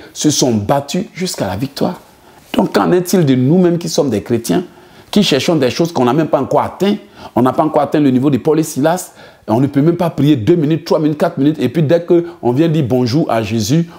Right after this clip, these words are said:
on s'assoit gr-, grandement, en train de se pavaner sur les réseaux sociaux, regarder des vidéos insolites et impures. Et puis, on attend le miracle. Or, la prière, c'est jusqu'à la victoire. C'est ce que les gens ne vous ont pas enseigné.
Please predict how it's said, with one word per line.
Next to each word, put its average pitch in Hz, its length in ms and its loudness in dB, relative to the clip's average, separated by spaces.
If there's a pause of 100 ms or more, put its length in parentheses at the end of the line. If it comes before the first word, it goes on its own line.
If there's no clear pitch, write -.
on 120 100 2
s'assoit 139 480 0
gr-, 110 100 -4 (160)
grandement, 131 680 0 (240)
en 117 100 0
train 170 140 2
de 151 60 2
se 127 120 0
pavaner 120 580 0
sur 170 160 -4
les 147 120 4
réseaux 120 240 0
sociaux, 165 520 -2 (220)
regarder 127 360 2
des 131 140 2
vidéos 120 420 0
insolites 127 680 -2
et 120 460 0
impures. 165 460 0 (340)
Et 160 100 2
puis, 190 140 0
on 202 100 2
attend 180 240 0
le 226 140 2
miracle. 202 360 0 (120)
Or, 226 400 2 (180)
la 131 160 2
prière, 170 260 0
c'est 123 160 -4
jusqu'à 143 300 -4
la 104 100 -2
victoire. 147 500 -2 (440)
C'est 123 140 0
ce 113 80 -6
que 214 140 0
les 170 120 2
gens 185 120 2
ne 160 80 4
vous 165 160 0
ont 147 80 0
pas 196 140 0
enseigné. 151 440 0